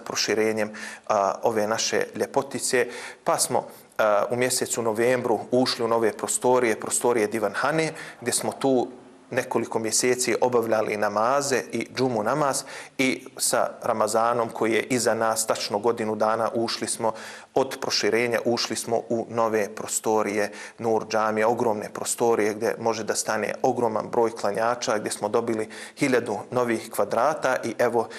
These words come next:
već odmah nakon Ramazana nekoliko mjeseci ulazimo, ako Bog da, inšala,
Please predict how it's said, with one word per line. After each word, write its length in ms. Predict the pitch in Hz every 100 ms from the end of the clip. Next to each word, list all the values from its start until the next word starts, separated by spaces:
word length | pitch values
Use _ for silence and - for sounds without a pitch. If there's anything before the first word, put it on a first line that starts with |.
| - -
već 320 | 117 - - -
odmah 380 | - 120 113 107
nakon 420 | 110 107 - 107 95
Ramazana 580 | - 110 107 113 113 110
nekoliko 480 | 113 - 110 107 107
mjeseci 600 | 104 104 131 139 139 120
ulazimo, 420 | 123 110 107 107 104
ako 180 | -
Bog 180 | 110 110
da, 60 | 107
inšala, 440 | 107 - 98 107